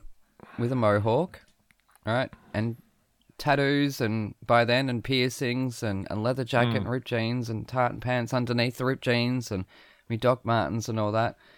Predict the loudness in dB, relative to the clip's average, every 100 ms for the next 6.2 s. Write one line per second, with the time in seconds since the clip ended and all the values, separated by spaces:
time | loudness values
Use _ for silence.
0 | -20 _ _ _ -2 0 0 -4 -6 -2
1 | -2 -2 -2 -2 0 -2 -2 -6 _ _
2 | _ _ -10 -6 -4 -4 -4 -4 -4 -6
3 | -2 -2 -2 -12 _ -20 -20 _ _ 0
4 | 2 4 4 2 -4 -18 _ _ _ -2
5 | 2 4 4 2 -2 -2 0 2 0 2
6 | 2 0